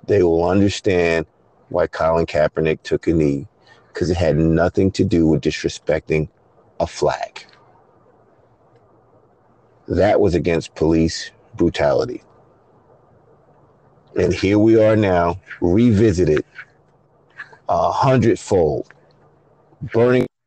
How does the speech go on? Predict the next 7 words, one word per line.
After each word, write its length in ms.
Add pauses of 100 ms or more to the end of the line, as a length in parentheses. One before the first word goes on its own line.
(1900)
protests 680
worldwide. 880 (1160)
Where 200
do 80
we 120
go 180
from 260